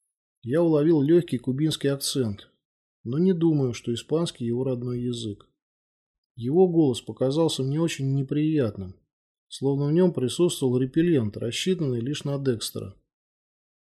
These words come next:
"Где-то", в глубинах моего мозга ящерицы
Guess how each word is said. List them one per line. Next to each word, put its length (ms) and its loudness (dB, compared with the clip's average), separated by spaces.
"Где-то", 500 0
в 80 -6
глубинах 520 0
моего 280 -2
мозга 360 -2
ящерицы 800 -2